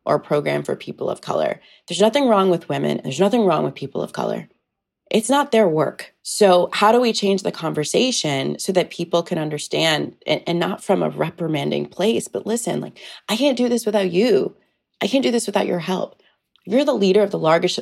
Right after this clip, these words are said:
organization in our, in our ecosystem, where you run the biggest account. You have power. You have a voice. People listen to you. People follow you. If people follow you, I wanna partner with you to do this together. So it's our work.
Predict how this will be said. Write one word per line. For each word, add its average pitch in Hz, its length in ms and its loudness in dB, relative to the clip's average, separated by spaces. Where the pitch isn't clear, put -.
organization 156 680 0
in 147 120 -2
our, 143 260 -4
in 143 140 -4
our 139 140 -2
ecosystem, 135 600 -8
where 131 100 -8
you 180 220 -6
run 170 240 -2
the 143 80 -4
biggest 143 420 -4
account. - 420 -6
You 190 100 2
have 202 160 -2
power. 175 420 2
You 165 140 -4
have 185 160 -2
a - 20 -4
voice. 147 380 0
People 185 300 -4
listen 160 300 -2
to - 140 -8
you. 156 120 -2
People 156 240 -10
follow 139 320 -2
you. 147 280 -6
If - 120 -10
people 294 260 0
follow 175 360 2
you, 165 440 -2
I 147 80 0
wanna 156 160 2
partner 151 420 -2
with 135 200 -8
you 139 100 -2
to 135 100 -4
do 131 160 -6
this 127 200 -8
together. - 520 -4
So 196 120 4
it's 202 100 4
our 175 300 4
work. - 460 -4